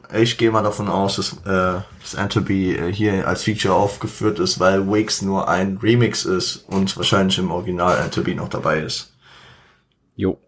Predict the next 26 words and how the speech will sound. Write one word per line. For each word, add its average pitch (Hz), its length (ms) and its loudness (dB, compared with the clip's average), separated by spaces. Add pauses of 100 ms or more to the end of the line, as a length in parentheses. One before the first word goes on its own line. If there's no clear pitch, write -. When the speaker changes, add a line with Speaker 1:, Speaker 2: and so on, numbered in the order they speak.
(800)
Speaker 1:
Ich - 120 -8
hab 98 60 0
hier 113 100 6
gar 107 120 6
nicht 110 100 2
einen 120 80 4
Produzenten 113 500 4
aufgeschrieben, 95 560 0
wa? 113 280 2 (560)
Fällt 95 180 0
mir 95 80 2
grad 92 200 0
auf. 95 300 0 (2750)
Speaker 2:
Ich - 120 -16
glaub, 95 200 2
das - 140 -4
letzte 101 260 0
Mal 113 80 2
meinst 110 300 2
du, 110 40 -2
dass 101 160 2
du - 80 0
ihn 98 80 4
nicht 98 160 0
gefunden 101 460 0
hast. - 340 -6